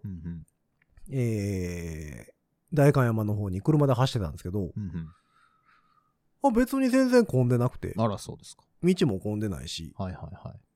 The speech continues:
Speaker 2: で、駐車場もガラガラやし。
Speaker 1: うんうんうんうん。あ、意外とじゃあスムーズな感じで。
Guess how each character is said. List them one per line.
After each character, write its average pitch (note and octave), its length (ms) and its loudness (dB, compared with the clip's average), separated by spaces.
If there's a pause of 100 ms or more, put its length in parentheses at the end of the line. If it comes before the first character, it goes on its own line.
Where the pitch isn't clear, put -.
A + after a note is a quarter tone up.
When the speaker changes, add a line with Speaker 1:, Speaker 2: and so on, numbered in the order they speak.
(680)
Speaker 2:
で、 G#3 100 6
駐 G3 200 6
車 G3 140 8
場 D3 140 10
も G2+ 140 -2
ガ G#2 120 0
ラ G#2+ 100 0
ガ G#2 80 0
ラ G2+ 60 2
や E2+ 60 -4
し。 - 240 -10
Speaker 1:
う G#2+ 40 -6
ん G#2 40 -8
う - 20 -8
ん F2+ 40 -10
う D2 40 -14
ん E2 380 -12
う - 40 -10
ん。 D3+ 60 -14 (1000)
あ、 - 20 2
意 A#3+ 60 2
外 B3 120 0
と A#3 80 -2
じ G3+ 60 0
ゃ B2 40 2
あ - 40 0
ス - 120 -2
ム G#2+ 100 2
ー G2 80 2
ズ - 140 -10
な - 100 -18
感 - 180 -16
じ - 100 -20
で。 - 200 -16